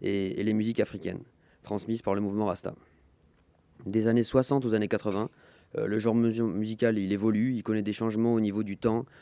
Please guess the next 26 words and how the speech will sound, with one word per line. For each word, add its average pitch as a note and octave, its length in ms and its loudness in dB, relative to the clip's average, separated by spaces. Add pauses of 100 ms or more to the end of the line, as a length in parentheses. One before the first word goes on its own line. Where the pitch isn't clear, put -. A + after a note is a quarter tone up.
(200)
ou, G#2 200 0
euh, F#2+ 220 2
du F#2+ 120 -8
tempo A2 480 2
ou A2 100 0
des F2+ 160 -4
instruments G#2 440 -4
à G2 60 0
utiliser, G2 440 -2 (400)
avec G2+ 240 0
par G#2 100 0
exemple, G#2+ 380 0
euh, F#2 140 2
l'introduction A2 560 0
peu A#2 180 6
à A2 80 8
peu A#2 220 4
de A2 80 4
la F#2+ 120 6
batterie, G#2 420 2
euh, F#2+ 80 4
au F#2 120 2
sein A2 140 0
du G#2+ 100 0
genre G#2 120 2
musical. F#2 440 -2